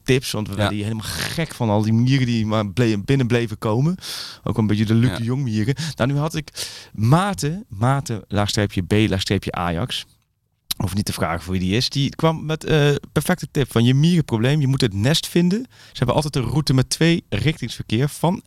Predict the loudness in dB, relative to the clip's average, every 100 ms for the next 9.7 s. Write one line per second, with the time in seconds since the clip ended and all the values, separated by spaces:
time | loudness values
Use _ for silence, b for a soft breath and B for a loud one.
0 | _ _ _ -4 -2 -2 -2 -2 -2 -2
1 | -2 -4 -8 -12 b b b b b b
2 | b -4 -2 -2 -4 b b _ -4 -2
3 | -2 -2 -2 -2 -2 -2 -4 -10 _ -8
4 | -6 -6 _ _ 0 4 4 4 2 2
5 | 0 0 -2 -4 -12 _ _ -4 -2 -2
6 | -4 -2 -4 -6 -8 -12 -4 -2 0 0
7 | -2 -2 -2 0 -2 0 0 2 4 4
8 | 4 4 4 2 -2 -4 -8 B B B
9 | B -2 -2 -4 -4 -6